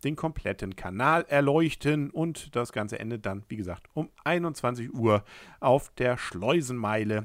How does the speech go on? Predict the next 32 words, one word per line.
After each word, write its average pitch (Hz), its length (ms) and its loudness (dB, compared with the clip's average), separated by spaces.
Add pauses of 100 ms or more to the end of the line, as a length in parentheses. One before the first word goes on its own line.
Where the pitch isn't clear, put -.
(140)
in 113 340 -4 (160)
Brunsbüttel. 123 1080 2
Passenderweise 156 880 0
haben 123 140 -4
wir 127 80 -6
in 117 80 -6
Kiel 156 260 -6
ja 160 180 -2
an 123 180 -8
dem 135 200 -6
Abend 147 400 -2
auch 131 140 -4
noch 135 260 -6
Kulturmeilenfest. 131 1500 -2 (280)
Und 156 160 -4
so 196 240 0
wird 185 240 0
dann 190 160 -2
zum 160 160 -8
Beispiel 175 420 -4
auch 160 220 -4 (120)
durchaus 180 580 -2
eine 151 80 -4
ganze 151 260 -2
Menge 151 220 -6
Programm 147 500 -2
so 143 160 -4
um 160 460 -6
Wiek 185 340 -8
und 151 280 -6
Holtenau 139 480 -2
herum 143 520 2